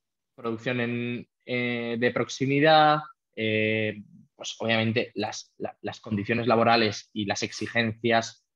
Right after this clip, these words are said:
eh, de fabricación no son las mismas en Europa que en China. Em, obviamente nosotros somos conscientes de que, nosotros somos conscientes que el sector de la moda,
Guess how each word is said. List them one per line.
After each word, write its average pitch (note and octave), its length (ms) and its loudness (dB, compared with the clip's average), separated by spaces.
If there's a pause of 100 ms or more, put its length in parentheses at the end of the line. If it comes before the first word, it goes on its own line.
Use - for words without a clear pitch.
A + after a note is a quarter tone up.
(180)
eh, A2+ 340 2
de A2+ 80 0
fabricación A2+ 640 0
no A#2 80 -4
son B2 120 -4
las A#2 140 -2
mismas A2+ 240 -6
en A2+ 80 -4
Europa B2 580 0 (340)
que G#2 100 -8
en F#2 100 -6
China. A2 460 0
Em, G2 600 -4 (580)
obviamente A#2 460 4
nosotros B2 560 2 (960)
somos B2 240 2
conscientes B2+ 720 0
de A#2 160 0
que, A2 380 2 (840)
nosotros C#3 220 -4
somos D3+ 200 0
conscientes B2 680 -6
que - 80 -8
el G2 60 -8
sector A2+ 280 -4
de B2+ 80 4
la A2+ 100 6
moda, A2 340 2